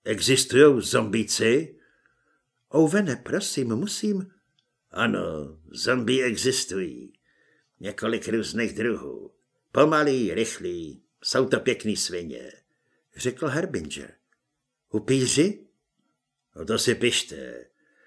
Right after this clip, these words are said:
A to vám povím, že to nejsou uhlazení šampóny, jaký jsou k vidění v telce.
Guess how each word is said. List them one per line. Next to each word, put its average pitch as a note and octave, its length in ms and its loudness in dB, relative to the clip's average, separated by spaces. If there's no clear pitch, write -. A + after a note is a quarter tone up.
A - 80 -14
to A2+ 160 2
vám B2+ 220 6
povím, A#2 340 4
že A2+ 140 0
to A2+ 140 2
nejsou B2 440 2
uhlazení A#2+ 500 0
šampóny, A#2 580 0
jaký A2+ 280 -2
jsou A#2 200 2
k G#2+ 80 -8
vidění A2 380 4
v - 80 -6
telce. D#2 680 -6